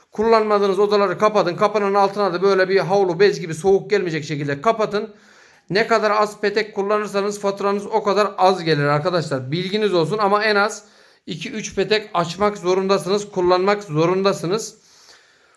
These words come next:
Başka yakıt tasarrufu nasıl yapabilirsiniz? Dediğim gibi alt komşu yakmak zorunda, yakmıyorsa duman oldunuz vallahi. İki kat fatura ödersiniz. Petek sayısı fazlaysa fazla fatura ödersiniz. Binanızda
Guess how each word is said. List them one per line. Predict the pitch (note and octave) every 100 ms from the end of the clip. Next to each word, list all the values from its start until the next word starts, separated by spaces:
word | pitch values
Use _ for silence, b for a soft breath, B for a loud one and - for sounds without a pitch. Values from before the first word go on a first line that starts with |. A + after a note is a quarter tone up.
| b
Başka | A3 G#3 G#3 A#3
yakıt | G#3+ A3 A#3
tasarrufu | A3+ A3 A3+ A3 G#3+ A3
nasıl | A3+ A3 G3+
yapabilirsiniz? | E3+ E3 E3+ D#3 F3 A3 A3+ - b b b b b -
Dediğim | A3 A#3+
gibi | A3+ A3
alt | A#3+ A#3
komşu | A#3+ A3 - A#3 A3+ F#3+
yakmak | G3 A3 A#3 A3
zorunda, | G3+ F#3 F3+
yakmıyorsa | G3+ G#3+ F3+ F#3 G#3+ G#3
duman | G#3 F#3
oldunuz | D#3 C#3+ C#3
vallahi. | C#3+ D3 F#3+
İki | G#3
kat | G3+ G3+
fatura | F#3+ G3
ödersiniz. | F#3+ D#3+ C#3 D#3+ F#3+ -
Petek | G3+ G#3+ G#3+
sayısı | A3 G#3 A3 G3+
fazlaysa | G#3+ G3+ G3 F#3
fazla | C3 D3 E3
fatura | G3 G3+ G#3
ödersiniz. | G3+ G3+ G3 G3 G3 G3 - B B B B B -
Binanızda | G#3 A3+ A3 G#3 G3 A3 B3+